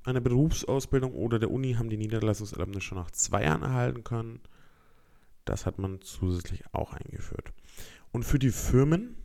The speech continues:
für die Unternehmen hat man mit dem Paragraph einundachtzig a versucht, das beschleunigte Fachkräfteverfahren einzuführen. Und zwar, dass zwischen dem Unternehmen und einer Ausländerbehörde eine Art Vereinbarung abgeschlossen wird, wo auch sämtliche Schritte fix-, schriftlich fixiert sind,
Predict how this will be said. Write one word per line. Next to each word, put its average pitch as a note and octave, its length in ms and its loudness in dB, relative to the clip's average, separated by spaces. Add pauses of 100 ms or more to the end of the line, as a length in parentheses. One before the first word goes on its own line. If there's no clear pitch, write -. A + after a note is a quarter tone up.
(120)
für - 120 -8
die G#2+ 80 0
Unternehmen A#2 520 -2
hat B2 140 0
man A2+ 240 0
mit G2+ 140 -4
dem G2+ 100 -4
Paragraph G2 380 0
einundachtzig - 600 -6
a A2 200 2
versucht, A2+ 360 0
das - 260 -6 (320)
beschleunigte G#2+ 440 -4
Fachkräfteverfahren F2 880 -2
einzuführen. - 640 -10
Und - 200 -12
zwar, A#2 440 -2 (1040)
dass A2 480 2
zwischen E3+ 580 2 (160)
dem A#2 140 0
Unternehmen A#2 920 2
und - 300 -4
einer F#2+ 240 -2
Ausländerbehörde A#2+ 960 2
eine G#2 220 0
Art G#2 100 -2
Vereinbarung A2+ 640 6
abgeschlossen F#2+ 640 2
wird, A#2+ 180 2
wo A2+ 100 0
auch - 140 -4
sämtliche G#2 500 -2
Schritte C3 640 4
fix-, - 380 0
schriftlich C#3+ 440 6
fixiert - 380 -2
sind, F3 260 -8